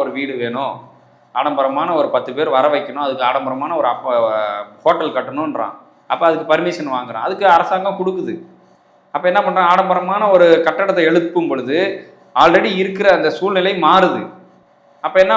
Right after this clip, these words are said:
பண்ணும், நாளைக்கு அதோடைய நிலை வந்து வேறுபாடு. இந்த மாதிரி பேரிடர்கள் வரும் பொழுது தாக்கு பிடிக்காம, இப்ப பாருங்க இன்னைக்கு நடந்திருக்க அந்த சம்பவம் வந்து மூன்று கிராமங்கள் அடுக்கடுக்கா சரிஞ்சிருக்கு நைட்டு நேரத்துல. இந்த மாதிரி ஒரு சாவு யாருக்குமே வரக்கூடாது.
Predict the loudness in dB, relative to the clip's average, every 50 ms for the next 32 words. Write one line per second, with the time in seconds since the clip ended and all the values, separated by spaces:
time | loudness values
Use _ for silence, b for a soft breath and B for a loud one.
0 | 2 0 0 -2 -2 -2 -2 -2 0 0 0 2 2 0 0 0 0 -2 -2 0
1 | 2 4 4 4 4 2 2 0 -2 -4 -4 -4 -2 0 0 0 0 0 0 0
2 | 2 2 2 2 4 2 2 2 2 2 2 2 2 4 2 2 2 4 4 4
3 | 4 4 2 2 0 0 0 -2 -4 -4 -4 -6 -6 -8 -8 -10 -12 -18 -20 _
4 | _ 0 0 0 0 -2 -6 -8 -8 -4 -2 -2 -2 0 -2 -4 -6 -6 -8 -12
5 | -18 -14 _ -10 -8 -6 -4 -2 -2 -2 -2 -2 -4 -6 -6 -6 -8 -10 -10 -8
6 | -8 -8 -6 -6 -6 -4 -4 -4 -4 -4 -6 -6 -8 -6 -4 -4 -2 -2 -4 -4
7 | -4 -6 -6 -6 -6 -6 -6 -4 -4 -2 0 0 0 0 0 0 0 -2 -2 -2
8 | -2 0 0 0 0 0 0 2 2 2 0 0 2 4 4 4 4 2 0 0
9 | -2 -6 -8 -8 -8 -8 -6 -6 -6 -6 -8 -10 -10 -10 -10 -10 -12 -16 -16 -18
10 | -20 _ _ _ _ _ _ _ _ _ _ -6 -4 -2 0 2 2 4 4 2
11 | 2 0 0 0 0 0 0 0 0 2 2 0 0 -2 -6 -6 -4 -2 -4 -4
12 | -4 -6 -8 -8 -10 -10